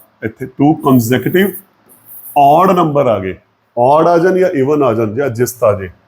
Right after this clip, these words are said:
ਤਾਂ ਅਗਰ ਇੱਕ ਸੰਖਿਆ ਐਕਸ ਹੈ, ਦੋ ਦੋ ਦਾ ਫਰਕ ਹੁੰਦਾ ਇਹ 'ਚ। ਦੇਖੋ ਉੱਥੇ ਲਗਾਤਾਰ ਸੀ, ਇੱਥੇ ਟਾਂਕ ਲਗਾਤਾਰ ਹੈ। ਐਕਸ ਪਲੱਸ ਦੋ, ਉਹਨਾਂ ਦੇ ਵਰਗਾਂ ਦਾ ਜੋੜ, sum of squares, ਮਤਲਬ ਦੋਹਾਂ ਦਾ ਸਕੁਏਅਰ ਕੀਤਾ, ਵਰਗ ਕੀਤਾ,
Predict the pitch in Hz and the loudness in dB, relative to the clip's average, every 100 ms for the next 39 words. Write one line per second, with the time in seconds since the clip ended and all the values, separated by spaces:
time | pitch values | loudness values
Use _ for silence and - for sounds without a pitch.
0 | _ _ _ _ - - 135 143 190 - | _ _ _ _ -16 -4 0 2 2 2
1 | 175 - 165 170 - 143 131 - 127 107 | -2 0 0 0 -2 -4 -4 -4 -4 -4
2 | 120 120 127 139 151 139 127 120 98 98 | -4 0 2 2 0 -2 -2 0 0 -2
3 | 95 - - 120 160 - 165 123 123 151 | -8 -12 -8 -4 -2 0 2 2 2 0
4 | 165 165 165 - 196 196 _ _ _ _ | 2 2 0 -2 -6 -6 _ _ _ _
5 | - 120 - 147 - 117 104 113 101 95 | -10 -8 -4 -6 -2 0 0 0 0 0
6 | 95 92 87 101 - _ _ - 151 147 | -2 -2 -2 -2 -8 _ _ -4 -2 -2
7 | - 143 120 107 123 - _ _ _ _ | -2 0 0 -2 -4 -8 _ _ _ _
8 | _ - 156 180 226 226 165 175 156 110 | _ 0 2 4 4 2 2 0 -2 -2
9 | 120 127 175 208 185 139 117 107 98 95 | -2 0 0 0 0 -2 -2 -2 -2 -6
10 | - - 151 170 180 175 - - 113 117 | -8 -2 0 0 -2 -6 -10 -2 0 0
11 | 113 - 117 113 160 196 - _ _ _ | -2 -4 -4 -2 -2 -2 -6 _ _ _
12 | _ _ _ - _ 104 104 123 123 170 | _ _ _ -20 _ -6 -2 0 2 2
13 | 170 165 - 147 175 151 107 135 165 123 | 0 -2 -2 -2 0 -4 -2 0 0 0
14 | 117 131 160 107 - 92 - | -2 0 -2 -2 -2 -2 -4